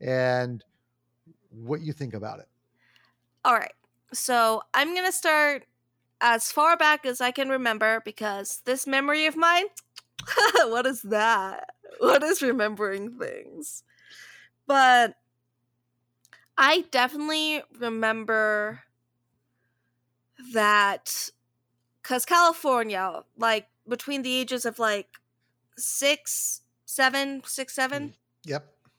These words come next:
Speaker 2: um, to, like, ten
Speaker 1: Yeah.
Speaker 2: is when we lived there, and those are most of where my memories begin.
Speaker 1: Right.
Speaker 2: 'Cause, yeah.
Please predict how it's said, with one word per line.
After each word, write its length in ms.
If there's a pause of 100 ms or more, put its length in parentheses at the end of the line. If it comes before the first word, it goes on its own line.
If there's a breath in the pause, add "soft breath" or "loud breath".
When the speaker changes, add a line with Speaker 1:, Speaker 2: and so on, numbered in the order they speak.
(320)
Speaker 2:
um, 420
to, 220
like, 340 (1080)
ten 560 (540)
Speaker 1:
Yeah. 280 (760)
Speaker 2:
is 180
when 160
we 120
lived 320
there, 300
and 380 (580)
those 260
are 160
most 720
of 180
where 200
my 300 (200)
memories 600
begin. 480 (640)
Speaker 1:
Right. 240 (320)
Speaker 2:
'Cause, 380 (920)
yeah. 280